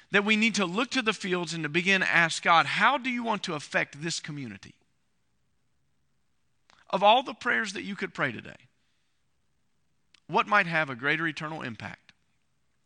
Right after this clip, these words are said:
than asking God, "How do you want to affect my neighborhood? How do you want to affect the school that my kids go to? How do you want to affect my workplace? How do you want to affect the places that I go to hang out and have hobbies and all those kinds of things?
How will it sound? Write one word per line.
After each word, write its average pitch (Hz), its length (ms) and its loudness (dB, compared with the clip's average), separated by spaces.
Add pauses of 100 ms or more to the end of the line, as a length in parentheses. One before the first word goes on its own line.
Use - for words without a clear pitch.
(180)
than 147 160 0
asking 190 560 0
God, 113 340 -4 (440)
"How 254 260 4
do 247 100 0
you 240 140 2
want 220 200 -4
to 202 100 -2
affect 175 300 0
my 156 160 -2
neighborhood? 113 600 -6 (400)
How 233 180 6
do 285 80 0
you 269 100 0
want 240 120 -2
to 196 60 0
affect 190 300 0
the 175 80 -2
school 196 400 -2
that 139 100 -4
my 135 140 0
kids 147 300 -6
go 131 160 -4
to? 135 160 -8
How 185 160 4
do 277 80 0
you 277 80 -4
want 269 120 0
to 220 40 2
affect 196 300 0
my 165 140 4
workplace? 160 600 -2 (320)
How 233 140 4
do 294 60 2
you 302 100 -2
want 294 160 2
to 226 40 6
affect 214 300 2
the 196 80 -4
places 208 420 -2
that 175 120 4
I 170 100 8
go 190 300 0
to 160 100 2
hang 208 240 2
out 196 200 6
and 127 80 -10
have 143 220 0
hobbies 190 440 2
and 131 160 -10
all 185 200 2
those 196 220 -4
kinds 180 240 -2
of 156 100 -8
things? 190 300 -6